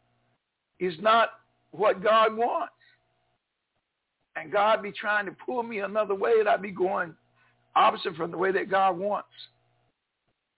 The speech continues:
And it's, it makes it very hard. The Bible said it's hard to kick against the pricks. Saul, Saul later became Paul.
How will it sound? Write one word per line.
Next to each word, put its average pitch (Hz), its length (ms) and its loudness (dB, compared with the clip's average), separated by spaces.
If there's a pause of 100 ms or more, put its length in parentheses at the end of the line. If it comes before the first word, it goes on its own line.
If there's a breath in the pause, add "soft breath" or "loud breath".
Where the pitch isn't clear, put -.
(140)
And 170 160 -6
it's, 156 160 -10
it 165 160 -2
makes 180 280 -2
it 156 100 -6
very 175 280 4
hard. 147 460 0 (1080)
The 180 60 -4
Bible 226 300 4
said 185 140 -4
it's 160 100 -10
hard 202 280 2
to 165 100 -4
kick 180 200 -12
against 160 340 -6
the 135 60 -20
pricks. 196 320 0 (2000)
Saul, 180 560 4 (100)
Saul 151 540 2 (1000)
later 175 220 0
became 156 360 -8
Paul. 131 400 -2